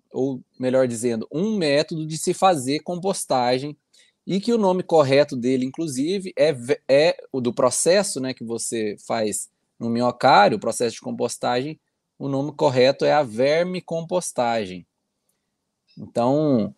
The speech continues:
o minhocário é um tipo de vermicompostagem, porque utiliza as minhocas pra transformar os resíduos orgânicos em humus de minhoca.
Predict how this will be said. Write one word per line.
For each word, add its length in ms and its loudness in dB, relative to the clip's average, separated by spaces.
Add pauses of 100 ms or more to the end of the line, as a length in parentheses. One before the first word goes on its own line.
(260)
o 80 -2
minhocário 640 6
é 80 2
um 120 -4
tipo 500 -4
de 160 -2
vermicompostagem, 1500 -2 (640)
porque 280 -2
utiliza 880 2
as 240 4
minhocas 880 -2 (200)
pra 160 -2
transformar 680 0
os 140 0
resíduos 440 -2
orgânicos 920 -6 (460)
em 320 -4 (240)
humus 380 4
de 120 2
minhoca. 560 0